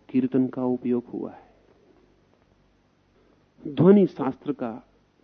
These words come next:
कुछ थोड़ा सा रूप ख्याल में ले लेना जरूरी है। फिजिक्स आज भौतिक शास्त्र जैसा मानता है, उसके हिसाब से जीवन की जो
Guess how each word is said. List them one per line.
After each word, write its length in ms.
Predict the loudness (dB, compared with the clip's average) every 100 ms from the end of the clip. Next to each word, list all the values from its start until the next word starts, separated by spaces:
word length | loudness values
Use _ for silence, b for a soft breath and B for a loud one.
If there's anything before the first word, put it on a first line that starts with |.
| _ _ _ _ _ _ _ _ _ _ _ _ _ _ _ _ _
कुछ 280 | -4 -4 -6 -4
थोड़ा 200 | -4 -4
सा 200 | -6 -6
रूप 260 | -2 -2 -2 -14
ख्याल 260 | -10 -6
में 140 | -4 -2
ले 120 | -2
लेना 240 | -2 -4
जरूरी 400 | -6 -6 -8 -8
है। 140 | -12 -16 _ _ _ _ _ _ _ _ _ _ _ _ _ _ _ _ _ _ _ _ _ _ -4
फिजिक्स 680 | 0 2 0 -2 -20 -20 -20 _ _ 0
आज 440 | 2 2 -2 -16 -16 -20 _ -20 _ -14
भौतिक 380 | -4 -2 -2 -6
शास्त्र 400 | -2 -4 -4 -6
जैसा 360 | -2 -2 -2 -2
मानता 380 | 0 -2 -2
है, 180 | -6 -6 -6
उसके 300 | -6 -2 -2
हिसाब 380 | -2 -4 -6 -8
से 220 | -8 -10 -12 _ _ _ _ _ _ _ _ _ _ b b b -4
जीवन 360 | 4 10 10
की 160 | 10 8
जो 340 | 8 6 2